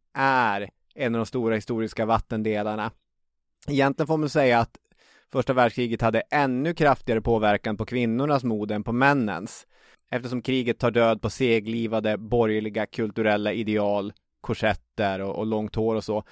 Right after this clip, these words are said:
Men det har ju också en dramatisk inverkan även på manliga ideal. Dels därför att, eh, den här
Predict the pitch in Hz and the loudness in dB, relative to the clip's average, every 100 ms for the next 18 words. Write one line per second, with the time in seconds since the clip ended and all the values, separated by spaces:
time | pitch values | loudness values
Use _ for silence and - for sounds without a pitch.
0 | _ - 135 131 143 - 165 127 139 135 | _ -4 2 4 4 0 -2 0 0 2
1 | 135 175 170 - 135 - 127 113 110 107 | 2 2 0 -2 -4 -2 -4 0 0 0
2 | - 113 110 107 104 123 143 131 123 175 | -2 -2 -2 -4 -4 -2 0 0 -2 -2
3 | 180 113 104 50 85 123 120 _ _ _ | -2 0 -2 -4 -6 -6 -10 _ _ _
4 | - - 180 180 175 - - _ 139 139 | -6 0 2 2 -2 -8 -16 _ 2 2
5 | - 127 120 - 139 113 107 - _ _ | 4 2 2 0 2 2 0 -6 _ _
6 | _ _ _ 80 160 113 110 104 101 | _ _ _ -8 -2 0 0 0 -2